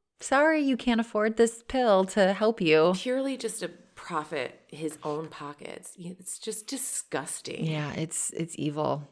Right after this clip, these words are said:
Speaker 2: It's truly disgusting and evil. So the documentary itself wasn't bad. It was just irritating.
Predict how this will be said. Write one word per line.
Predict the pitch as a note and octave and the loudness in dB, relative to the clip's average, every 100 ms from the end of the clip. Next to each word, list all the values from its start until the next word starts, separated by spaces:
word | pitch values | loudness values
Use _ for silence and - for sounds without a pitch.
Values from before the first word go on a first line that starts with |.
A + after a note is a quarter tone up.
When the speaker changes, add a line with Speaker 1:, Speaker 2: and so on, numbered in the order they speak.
| _ | _
Speaker 2:
It's | F#3+ F#3 - | -8 -6 -8
truly | - G#3 G#3+ A3 | -8 -6 -4 -4
disgusting | A3 G#3+ - - D3 - - D3+ C#3+ | -4 -6 -6 -6 -6 -6 -8 -8 -8
and | C3+ | -10
evil. | D#3 C3+ C#3 C3 C3 B2 - | -12 -10 -6 -4 -4 -6 -2
So | D4+ | 0
the | C4+ | 2
documentary | C#4 C4+ E4 B3+ G3+ G#3 F#3 | 4 4 4 2 0 0 -2
itself | D#3+ - C#3+ D3+ | 0 0 0 0
wasn't | D3+ C#3+ D#3+ D3+ D3+ | -2 -2 -2 -6 -4
bad. | C3 C3+ C3 | -2 0 0
It | F3 | 0
was | E3 - | -4 -8
just | D3+ D3 - | -8 -8 -6
irritating. | C3 D3 E3 E3+ B2 C#3+ | -2 -2 -2 -2 -2 -4